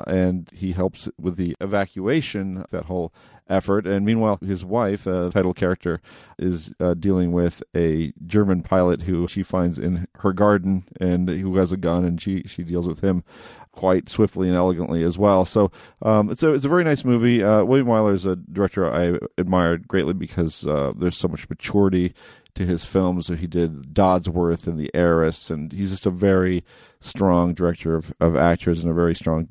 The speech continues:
dramatist. And I was happy to discover this one for the purposes of this recommendation feature. So I'm recommending it to you,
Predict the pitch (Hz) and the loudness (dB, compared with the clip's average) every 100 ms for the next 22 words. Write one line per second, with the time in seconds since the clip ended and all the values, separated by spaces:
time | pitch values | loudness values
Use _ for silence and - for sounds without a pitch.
0 | - 95 87 85 - 101 - 92 92 90 | -6 -2 0 -2 -4 -4 -2 2 4 4
1 | 95 98 98 95 92 - 120 95 92 85 | 2 0 0 -2 -2 0 2 2 0 2
2 | 90 90 - - - - - 90 - 90 | 2 2 -6 -20 -20 -6 -2 0 2 0
3 | 90 87 85 80 82 80 - - - 85 | 0 -2 0 0 0 -2 -2 0 0 0
4 | 76 76 - - 78 73 - 71 73 69 | 0 0 -2 -4 -4 -2 -2 0 0 0
5 | 73 71 69 53 - 78 78 67 73 | 0 0 0 -2 -4 -2 0 0 -4